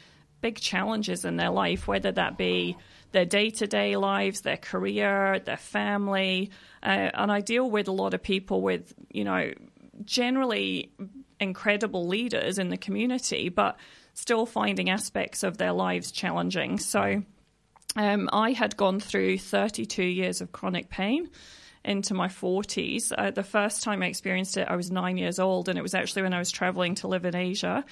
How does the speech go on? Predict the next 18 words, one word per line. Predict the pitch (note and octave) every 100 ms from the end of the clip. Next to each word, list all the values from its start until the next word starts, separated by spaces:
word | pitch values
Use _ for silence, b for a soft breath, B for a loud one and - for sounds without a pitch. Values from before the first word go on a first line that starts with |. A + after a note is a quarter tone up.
| B B B
and | F#3+
I | F#3
was | F#3
on | F#3+
a | F3+
Boeing | G3+ G3 F#3+
seven | - F#3+ F#3+ G3
four | F#3 F3+
seven | - F#3 F#3 F#3+ F3+
with | F3
this | - F#3+
sort | - G3+
of | F#3
mind-splitting | F3 F#3+ F#3 F#3+ F#3+ F#3 F3+ - - E3+ F3+ - - F3 E3+ F3 - F#3 -
migraine. | F#3+ F#3 G3 G#3 F3 E3+ G#3+ C4+ B B B B B
Um, | - G3 F#3+ F#3+
and | G3+ G#3
I | G3+